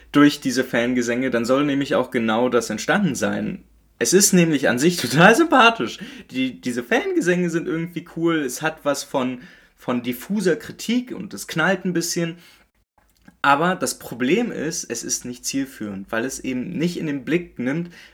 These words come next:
wie Herrschaftsverhältnisse im Fußball eigentlich aussehen. Wen wollen wir jetzt hier überhaupt angreifen? Gehen wir jetzt den D F B an?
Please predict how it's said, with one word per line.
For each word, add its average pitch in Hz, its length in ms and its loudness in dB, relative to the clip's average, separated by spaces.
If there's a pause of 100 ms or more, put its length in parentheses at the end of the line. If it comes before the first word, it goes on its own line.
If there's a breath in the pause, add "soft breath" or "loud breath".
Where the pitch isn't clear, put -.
(120 loud breath)
wie 190 320 0
Herrschaftsverhältnisse 135 880 -4
im 120 80 -8
Fußball - 360 -8
eigentlich 117 400 -8
aussehen. 113 380 -6 (220 loud breath)
Wen 156 180 4
wollen 196 220 6
wir 190 60 2
jetzt 165 120 -2
hier 147 120 0
überhaupt 131 260 -2
angreifen? 110 640 -6
Gehen 120 180 0
wir 120 60 2
jetzt 113 180 0
den 113 100 -4
D 107 140 -4
F - 140 -10
B 208 240 4
an? 156 220 -2